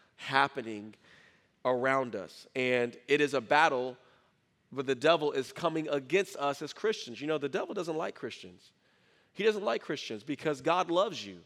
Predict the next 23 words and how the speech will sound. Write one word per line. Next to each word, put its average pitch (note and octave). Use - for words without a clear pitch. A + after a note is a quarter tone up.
He F3+
loves F3+
us, G#3+
and B2
he F#3
hates, -
and C#3
he F3+
wants G3
to D#3+
do D#3
everything F3
he D#3+
can F#3+
to C3
attack F3
us F#3
and D3
to C3+
keep E3+
as B2
many E3+
people C3